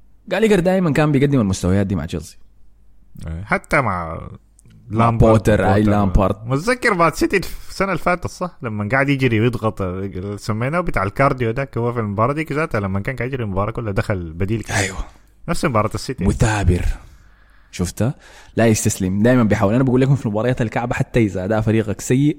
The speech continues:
Speaker 1: راقب اللعيبة اللي بيستمروا يحاولوا. حتى إذا بيخسروا الكورة، حتى بيسببوا بالأخطاء، لكن يستمر يحاول لأجل فريقه،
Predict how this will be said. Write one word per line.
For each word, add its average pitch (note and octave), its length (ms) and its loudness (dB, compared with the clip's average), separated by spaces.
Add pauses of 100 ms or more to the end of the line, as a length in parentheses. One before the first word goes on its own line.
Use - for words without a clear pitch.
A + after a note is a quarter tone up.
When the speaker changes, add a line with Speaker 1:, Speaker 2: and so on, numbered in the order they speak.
Speaker 1:
راقب A2+ 360 -2
اللعيبة F#2+ 340 2
اللي F#2+ 120 0
بيستمروا G2+ 520 2
يحاولوا. E2+ 600 0 (560)
حتى - 260 0
إذا A2 200 2
بيخسروا G#2 400 0
الكورة، A2 240 2
حتى - 260 -2
بيسببوا G#2 480 2
بالأخطاء، G2 440 0
لكن F#2 240 -2
يستمر G#2 380 2
يحاول F2+ 560 2
لأجل F2+ 260 0
فريقه، E2+ 460 -6